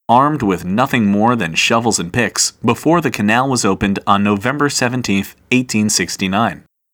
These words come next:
It was four years behind schedule and cost nearly double the original estimates,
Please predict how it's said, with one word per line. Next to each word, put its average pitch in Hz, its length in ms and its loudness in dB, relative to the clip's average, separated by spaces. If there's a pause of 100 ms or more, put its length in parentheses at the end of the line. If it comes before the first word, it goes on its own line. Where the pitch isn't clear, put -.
(360)
It 98 160 -2
was 87 180 -2
four 107 380 2
years 98 360 2
behind 92 380 0
schedule 101 580 -4
and 123 220 0
cost 131 300 0
nearly 143 440 2
double 110 460 -2
the 87 160 0
original 87 460 -4
estimates, 87 580 -4